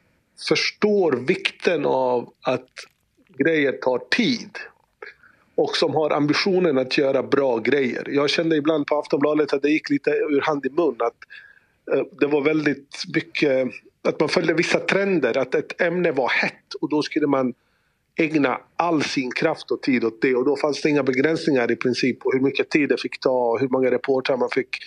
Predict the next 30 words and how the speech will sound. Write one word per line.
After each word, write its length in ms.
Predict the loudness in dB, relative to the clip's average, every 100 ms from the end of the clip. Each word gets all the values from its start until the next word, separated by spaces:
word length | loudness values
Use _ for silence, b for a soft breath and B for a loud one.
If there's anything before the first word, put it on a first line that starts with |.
| B B B B B
jobba 280 | -2 2 0
med. 340 | 2 2 0 -2 -8 _
Men, 300 | 0 0 0 0
men 280 | 0 0 -2
att 260 | -2 0 0
det 80 |
också 280 | 0 0 0
lika 240 | 0 0 2
plötsligt 420 | 0 0 -4 0
kunde, 360 | 2 2 2 -2 -6 _ _ _ -2
eh, 340 | 0 2 0 0
upphöra. 560 | -2 0 0 2 0 -2 -6 -18 B B B -4
Och 200 | -4 -2 -4 -2
jag 200 | 0 2
upplever 400 | 2 2 2 2
att, 300 | 0 -2 -12 -4 -2
eh, 160 | -2 -4 _ _ _ _ _ -14 -2
kvällstidningar, 1080 | 0 0 -2 -2 0 2 2 0 0 0 0 2
eller 140 | 2
min 200 | 2 0
upplevelse 460 | 0 0 0 0 0
av 60 |
Aftonbladet 420 | 0 0 0 0 0
var 80 |
att 140 | 0 0
vi 80 | 0
var 140 | 0
ju 220 | -2 -6 -10 b b b _ _ _ _ _ -20 -20 -16 -4
väldigt 520 | -2 2 0 -2 -4 0
reaktiva, 920 | 2 2 -2 -4 -8 -8 -8 -8